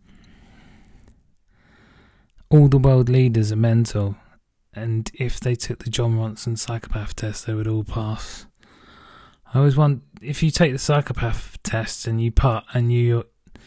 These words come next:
you're a psychopath, does that mean you passed? Or does that mean you failed? I don't really, it's like the glass is half empty, half full type vibe, isn't it?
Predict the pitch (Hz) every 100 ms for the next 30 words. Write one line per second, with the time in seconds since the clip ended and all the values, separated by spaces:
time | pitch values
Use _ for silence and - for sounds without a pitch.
0 | - _ _ _ _ - 123 117 - 123
1 | - - 104 - 117 117 123 123 - 139
2 | 107 101 - - - - - 120 117 113
3 | 117 117 117 - 123 117 107 101 - -
4 | _ _ 117 117 113 113 - _ _ _
5 | - - - _ - 117 123 120 - 120
6 | 117 - 113 117 113 123 120 107 117 110
7 | 107 - 110 - - 120 117 110 107 113
8 | 110 107 117 113 107